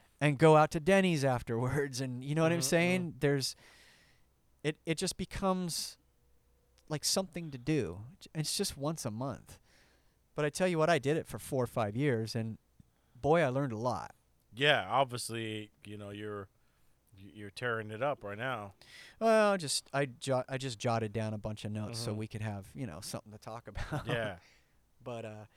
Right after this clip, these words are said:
Speaker 1: anyways, but real quick,
Speaker 2: Yeah,
Speaker 1: let me
Speaker 2: continue on, dude.
Speaker 1: Yeah,
Speaker 2: I'm
Speaker 1: yeah,
Speaker 2: sorry,
Speaker 1: okay.
Speaker 2: dude.
Speaker 1: No, it's all good. It's all good. So anyway, so Project Serpo. So, so they had this,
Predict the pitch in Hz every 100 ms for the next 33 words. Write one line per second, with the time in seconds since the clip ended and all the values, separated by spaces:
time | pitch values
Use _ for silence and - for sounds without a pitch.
0 | _ 180 190 151 156 156 190 - 196 175
1 | 156 170 165 208 208 185 131 113 110 123
2 | 160 143 135 127 117 110 226 165 175 175
3 | 160 123 117 120 110 85 - - - -
4 | 202 202 143 - 135 120 _ _ - 175
5 | 165 170 175 - - 127 - 71 - _
6 | _ _ _ _ - - _ - - 165
7 | 139 110 110 - _ _ _ _ _ _
8 | - 165 156 151 170 175 165 160 - -